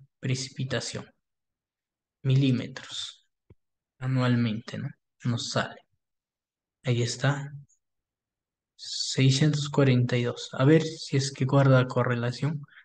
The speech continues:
Mayor altura, mil,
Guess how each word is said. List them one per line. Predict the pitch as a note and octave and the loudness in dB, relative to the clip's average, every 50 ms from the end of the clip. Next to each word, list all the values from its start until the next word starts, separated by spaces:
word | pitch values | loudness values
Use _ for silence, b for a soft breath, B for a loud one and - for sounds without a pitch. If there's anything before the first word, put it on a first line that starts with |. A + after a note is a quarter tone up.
| B B B _ _ _ _ _ | B B B _ _ _ _ _
Mayor | - C#3 C#3+ D#3+ F#3 G3 F#3+ F#3 | 0 2 6 6 6 8 8 8
altura, | F#3 F3+ F3 F3+ - F#3+ F3 D#3 D#3 D#3+ E3+ F3+ - _ _ _ _ _ _ _ _ _ _ _ | 8 6 6 4 2 2 4 4 4 2 2 0 -4 _ _ _ _ _ _ _ _ _ _ _
mil, | F3+ E3 E3 F3 E3+ E3 E3 E3 E3 | -4 0 0 2 2 0 -2 -4 -10